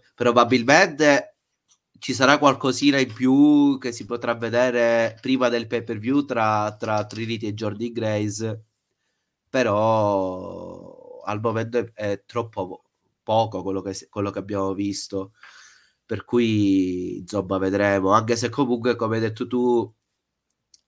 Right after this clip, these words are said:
Deonna Purrazzo è probabile che sarà quasi in uscita dalla, dalla federazione, per cui, insomma, vedremo cosa,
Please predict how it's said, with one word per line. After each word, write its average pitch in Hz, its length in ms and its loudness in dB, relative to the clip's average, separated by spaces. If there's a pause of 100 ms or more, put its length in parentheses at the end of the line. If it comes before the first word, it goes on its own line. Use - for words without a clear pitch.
(140)
Deonna 117 320 2
Purrazzo 113 460 0
è 104 40 -6
probabile 107 680 -2
che 90 1200 -8
sarà 101 560 0
quasi 107 360 -2
in 104 80 -2
uscita 107 600 -2
dalla, 95 640 -6 (960)
dalla 104 300 0
federazione, 104 880 0
per 87 160 -14
cui, 80 520 -14
insomma, 80 640 -20
vedremo 80 540 -16
cosa, - 420 -20